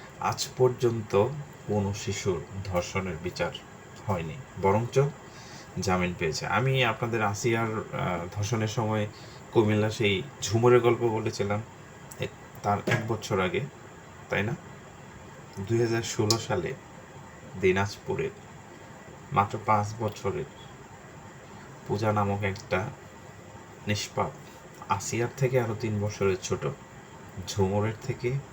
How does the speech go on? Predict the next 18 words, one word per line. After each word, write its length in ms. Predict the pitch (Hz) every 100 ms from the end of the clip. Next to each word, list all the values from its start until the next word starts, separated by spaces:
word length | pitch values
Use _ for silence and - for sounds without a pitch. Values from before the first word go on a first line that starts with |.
| -
তিন 220 | 101 95
বছরের 340 | 95 92 - 82
ছোট। 280 | - - - - - - - - - -
লেখাপড়া 500 | 104 110 123 127 127
করার 240 | 123 123
সুযোগ 320 | 117 120 110 104
হয়নি, 200 | 95 80 71 - -
তার 120 | 92
নাম 220 | 87 90
ছিল 200 | - 92 -
পূজা। 260 | 92 82 - - - - -
আপনাদের 300 | - 101 98
মনে 220 | 98 104
আছে? 220 | 107 - - - - - - - - - -
দুই 240 | 92 101
হাজার 240 | 104 92 113
ষোলো 340 | - 107 104
সালে 480 | - 101 104 117